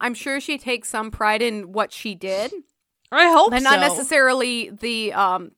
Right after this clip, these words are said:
Speaker 1: the carnage that she participated in, you know? I don't think anyone wants to do that, but sometimes you're put in that position where you have to.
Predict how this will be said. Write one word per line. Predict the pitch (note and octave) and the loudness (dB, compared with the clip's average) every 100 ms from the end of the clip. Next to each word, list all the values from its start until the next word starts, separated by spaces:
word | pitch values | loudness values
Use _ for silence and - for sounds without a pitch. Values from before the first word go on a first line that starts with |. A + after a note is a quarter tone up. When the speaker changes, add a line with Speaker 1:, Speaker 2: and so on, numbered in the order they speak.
| _ _ | _ _
Speaker 1:
the | A#3 | -12
carnage | - - C4 A#4 G4 G3+ E3+ - - | -10 -6 -2 -2 -2 -4 -6 -14 -10
that | A#3 G#3 | -8 -6
she | C4 | -8
participated | A3 A3+ A3 G#3 G3+ G#3 F3+ F#3 | -8 -8 -8 -8 -10 -10 -8 -6
in, | F3 D3 E3+ F#3 _ _ _ - | -8 -10 -16 -20 _ _ _ -12
you | G3+ | -6
know? | G3 G3+ C4 - _ _ - | -4 -4 -6 -10 _ _ 0
I | C4+ | 4
don't | F4 | 4
think | G4+ F#4+ | 2 -4
anyone | C#4 E4 E4+ E4 C#4+ _ G3 | -4 -2 -2 -2 -4 _ -6
wants | G#3 D#4+ B4 - - | 0 0 0 -8 -6
to | D#4+ | -6
do | A#3+ B3 G#3+ | -4 -6 -4
that, | F3+ E3+ G#3+ D#4 _ _ _ _ _ | -6 -2 -2 -4 _ _ _ _ _
but | B3+ B3 B3+ B3 | 0 2 2 -2
sometimes | - B3+ C4 B3+ | -6 -4 -4 -4
you're | C4+ | -6
put | - B3+ | -4 -2
in | |
that | A#3+ - | -2 -2
position | A#3+ A3 C#4 C4+ | -4 -4 -4 -6
where | A3 | -6
you | G#3 G3+ | -6 -2
have | A3 E4 - | 0 0 -2
to. | F#3 D#3+ C#3+ | -8 -8 -8